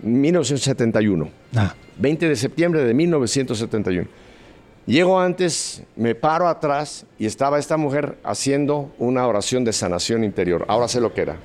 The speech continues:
Speaker 2: <laughs>
Speaker 1: Pero ella empieza a orar y empieza a hablar de que Dios nos quiere entrar en nuestra infancia, eh, ir, ir en nuestra
Speaker 2: Sanando
Speaker 1: vida. Empieza a hacer
Speaker 2: heridas, bla, bla.
Speaker 1: Yo no hice la oración,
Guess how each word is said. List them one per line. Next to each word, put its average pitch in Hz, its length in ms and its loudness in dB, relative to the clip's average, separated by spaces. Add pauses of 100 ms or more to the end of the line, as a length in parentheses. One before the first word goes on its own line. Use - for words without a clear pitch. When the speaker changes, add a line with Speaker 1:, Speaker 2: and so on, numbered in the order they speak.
(180)
Speaker 2:
<laughs> 240 380 2 (600)
Speaker 1:
Pero 110 260 2
ella 170 180 4
empieza 170 400 2
a 156 60 2
orar 147 420 0
y 123 140 0
empieza 127 300 -2
a - 20 2
hablar 127 420 -2
de 104 400 -4
que 107 140 0
Dios 123 300 -2
nos 127 160 -4
quiere 120 460 0 (160)
entrar 113 380 2
en 110 60 0
nuestra 110 240 -2
infancia, 107 800 -2 (280)
eh, 107 100 0
ir, 120 300 2
ir 127 300 2
en 127 60 2
nuestra 123 100 4
Speaker 2:
Sanando 120 220 4
Speaker 1:
vida. 135 100 6
Empieza 123 280 4
a 127 40 6
hacer 127 140 6
Speaker 2:
heridas, 120 320 4
bla, 123 80 2
bla. 117 100 6
Speaker 1:
Yo 185 160 6
no 190 160 4
hice 175 240 2
la 151 120 2
oración, 120 600 0